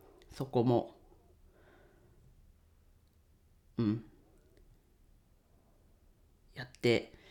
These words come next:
いきますが、まずちょっとリライトを重点的にやっていきます。なので、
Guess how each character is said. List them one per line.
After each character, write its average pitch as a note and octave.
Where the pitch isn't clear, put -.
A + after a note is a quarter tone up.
い -
き -
ま F3+
す E3+
が、 A#2+
ま E3+
ず B2+
ち B2+
ょ G#2
っ -
と G#2+
リ A#2
ラ A#2
イ A2+
ト G#2
を F#2+
重 C3
点 B2
的 -
に -
や F#2
っ -
て -
い C3+
き C3
ま G#2+
す。 -
な D3+
の F2+
で、 -